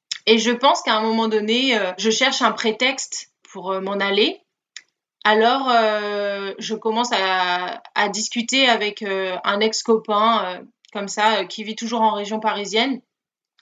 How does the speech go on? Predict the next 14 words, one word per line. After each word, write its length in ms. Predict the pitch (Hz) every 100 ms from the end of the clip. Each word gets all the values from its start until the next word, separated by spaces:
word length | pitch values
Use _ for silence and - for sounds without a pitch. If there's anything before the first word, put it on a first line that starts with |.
| _ _ _ _ -
Et, 220 | 226 262
euh, 260 | 233 220 214
je, 300 | 196 220 220
je 140 | 202
m'offre 400 | 226 247 277 -
ce 140 | - 233
prétexte, 680 | 226 240 233 254 262 - 233
euh, 600 | 208 202 202 196 196 196 - _ _ _ _ -
bah, 180 | 185 196
d'être, 360 | 190 220 220 220
euh, 160 | 190
entre 300 | 185 196 -
guillemets, 360 | 196 202 214 220
infidèle 840 | 214 208 - 202 220 254 262 180